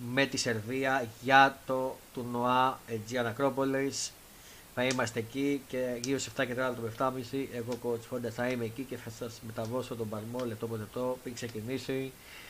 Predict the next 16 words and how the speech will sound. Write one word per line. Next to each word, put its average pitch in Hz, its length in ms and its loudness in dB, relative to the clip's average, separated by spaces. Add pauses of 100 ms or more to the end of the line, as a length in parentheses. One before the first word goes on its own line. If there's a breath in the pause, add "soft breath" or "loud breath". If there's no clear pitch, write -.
(540 loud breath)
ε, 113 760 2 (120)
και, 139 100 -4
ε, 113 400 -6 (180)
το 117 160 -4
match 147 240 0 (120)
και 170 220 -4
όλα 135 160 2
τα 123 100 -2
σχετικά 123 460 -2
με 131 100 -6
το 113 160 -6
Fonda 127 140 -2 (120)
Sports - 580 -4 (240)
Basketball, 120 600 -2 (640)
Basketball 113 520 -6
Show, 131 240 2